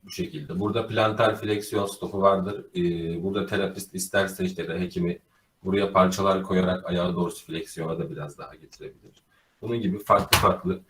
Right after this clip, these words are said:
şekillerde yapabiliyoruz. Ee, işte dafo dediğimiz aslında,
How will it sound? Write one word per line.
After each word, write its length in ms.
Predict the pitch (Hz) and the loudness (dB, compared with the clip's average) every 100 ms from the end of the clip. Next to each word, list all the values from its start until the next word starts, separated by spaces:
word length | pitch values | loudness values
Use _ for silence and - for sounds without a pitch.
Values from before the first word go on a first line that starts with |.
| - - | -12 -10
şekillerde 840 | - 104 98 107 95 85 92 - - _ _ | -8 -8 -2 2 4 4 2 -2 -10 _ _
yapabiliyoruz. 1160 | - 95 113 - - 92 95 87 - - - - - _ _ _ _ _ _ _ _ _ _ _ | -4 0 0 -2 -6 0 2 0 -2 -8 -12 -18 -20 _ _ _ _ _ _ _ _ _ _ _
Ee, 280 | 104 101 110 | 0 2 2
işte 260 | 110 135 113 | 2 2 8
dafo 300 | 151 175 147 | 8 10 8
dediğimiz 360 | 123 127 175 - | 8 6 4 4
aslında, 580 | 120 - 127 123 147 | 2 2 0 2 2